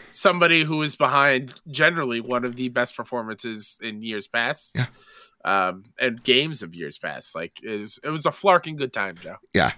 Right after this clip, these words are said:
Speaker 2: absolutely. And also link to all of his stuff in the description. Please, please. If you're not following
Speaker 1: Yep.
Speaker 2: him now,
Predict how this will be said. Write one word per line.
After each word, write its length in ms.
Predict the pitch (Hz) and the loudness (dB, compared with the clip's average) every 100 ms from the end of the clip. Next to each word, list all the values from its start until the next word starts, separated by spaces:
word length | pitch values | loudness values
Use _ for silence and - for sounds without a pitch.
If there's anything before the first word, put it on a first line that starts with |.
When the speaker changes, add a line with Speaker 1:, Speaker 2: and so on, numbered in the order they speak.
| _ - | _ 2
Speaker 2:
absolutely. 520 | 104 110 117 104 90 - - - - | 2 4 4 4 2 -2 -14 -6 2
And 400 | 117 123 117 101 _ | 6 6 4 0 _
also 320 | 139 143 147 117 | 2 4 6 6
link 240 | 131 139 | 6 6
to 140 | 139 131 | 4 6
all 220 | 127 127 | 6 6
of 80 | 110 | 4
his 100 | - | 4
stuff 380 | - 104 - - - - | 4 4 2 -6 -4 2
in 160 | 120 | 4
the 100 | 104 | 4
description. 680 | 90 92 - 98 - 76 64 - | 2 0 2 2 2 0 -4 -10
Please, 240 | - 120 95 | 0 2 2
please. 320 | 107 82 - | -2 -2 -2
If 140 | 101 | -2
you're 100 | 113 | 2
not 220 | 120 135 - | 2 2 4
following 460 | 131 120 123 117 | 4 6 4 2
Speaker 1:
Yep. 80 | 117 - | -2 -6
Speaker 2:
him 240 | - 117 | -2 0
now, 340 | 110 110 85 | 2 2 0